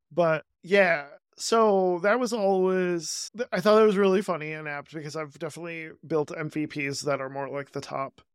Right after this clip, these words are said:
as opposed to the bottom. We'll share it in our show notes as well.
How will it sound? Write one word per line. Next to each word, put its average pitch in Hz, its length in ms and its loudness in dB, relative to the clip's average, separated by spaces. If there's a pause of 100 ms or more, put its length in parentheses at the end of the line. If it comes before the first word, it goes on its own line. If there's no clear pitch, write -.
(380)
as 143 200 -2
opposed 143 320 -2
to 147 60 0
the 143 100 0
bottom. 135 400 -8
We'll 180 300 4
share 180 260 2
it 160 60 -2
in 151 100 -4
our 135 160 -6
show 139 240 -6
notes 139 300 -10
as 131 160 -8
well. 127 380 -8